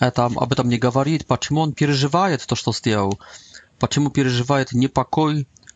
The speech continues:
совести, угрызение совести? Потому что похоть,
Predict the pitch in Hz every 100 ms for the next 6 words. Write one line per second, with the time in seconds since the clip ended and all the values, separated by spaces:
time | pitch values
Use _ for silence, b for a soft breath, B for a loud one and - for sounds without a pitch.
0 | _ - 151 123 110 - 113 113 127 127
1 | 127 147 135 - 120 107 - - - -
2 | _ _ - - _ _ B B B B
3 | B B B B B B _ _ - -
4 | - 190 196 - - 240 220 113 - -